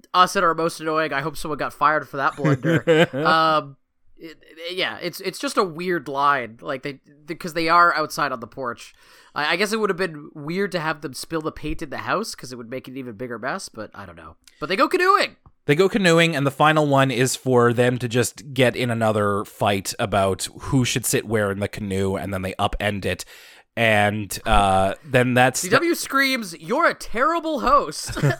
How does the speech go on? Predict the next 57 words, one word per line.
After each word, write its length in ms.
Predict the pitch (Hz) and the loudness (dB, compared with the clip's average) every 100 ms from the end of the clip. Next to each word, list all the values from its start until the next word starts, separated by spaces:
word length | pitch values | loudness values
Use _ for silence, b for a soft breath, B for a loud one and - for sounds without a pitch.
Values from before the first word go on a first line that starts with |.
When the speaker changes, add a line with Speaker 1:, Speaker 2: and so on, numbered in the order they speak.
| 156 | 2
Speaker 1:
<laughs> 340 | - - 131 - | 2 0 -4 -6
Speaker 2:
<laughs> 340 | - - - | -16 -18 -2
And 120 | 135 | 0
W 240 | 135 156 156 | 2 0 0
D 140 | 165 | -2
counters 360 | 160 147 143 131 | 0 0 0 0
with, 140 | 123 | -2
"You're 240 | 104 120 143 | 0 0 2
a 60 | |
terrible 440 | - - 135 120 110 | -2 -2 0 0 -2
guest." 560 | 107 110 - - - - B B B B | -6 -6 -4 -6 -6 -14 B B B B
Uh, 500 | 117 117 107 104 101 - - | 0 2 2 2 0 -4 -2
and 500 | 135 120 113 110 117 _ 165 127 _ - - - | 2 2 0 -4 -10 _ -20 -20 _ -20 -10 0
everybody, 540 | 139 151 143 139 139 | 2 4 4 4 2
everybody 420 | 139 165 165 156 | 2 2 2 2
goes 180 | 143 139 | 4 2
in 80 | 127 | 2
the 60 | 113 | 2
water 340 | 123 131 127 | 4 6 4
and 80 | 120 | 2
gets 200 | 101 - | -4 0
soaked, 360 | 151 139 131 | 4 4 4
and 100 | 101 | -2
this 140 | 113 - | -4 -4
is 100 | 113 | -2
enough 320 | 110 104 - | 0 0 0
to 120 | - | -4
convince 520 | 117 113 110 160 147 - B B B | -4 -2 0 0 0 -6 B B B
Mom 260 | 127 123 123 | 4 4 4
and 100 | 117 | 2
Dad 240 | 113 110 | 2 0
to 60 | 113 | -2
bring 200 | 113 107 | -4 -4
D 80 | 98 | -2
W 280 | 98 - | -2 -4
back 240 | 90 82 - | -6 -8 -6
home. 320 | 110 85 - B B B B | -6 -8 -12 B B B B
But 100 | 131 | -2
as 260 | 175 240 294 | 2 2 2
they 120 | 277 | 0
drive 300 | 233 226 208 | 2 0 0
away, 580 | 185 190 202 156 127 135 | -2 0 2 2 0 -2
D 120 | 123 | -2
W 360 | 139 156 185 160 | 0 0 -2 -2
realizes 640 | 143 151 135 110 117 113 | 2 2 2 0 0 -2
that, 160 | 127 110 | -4 0
like, 240 | 113 104 | 0 0
"Actually, 460 | - 131 - 165 160 | -4 -4 -2 0 0
I 80 | 131 | 0
had 180 | 135 131 | 0 0
a 60 | |
lot 240 | 113 113 123 | 0 0 -2
of 60 | |
fun 260 | - 131 117 | -2 -2 -2
with 140 | 98 | -4
W 280 | - 101 95 | -4 -4 -4
D, 340 | 90 95 90 | -6 -4 -6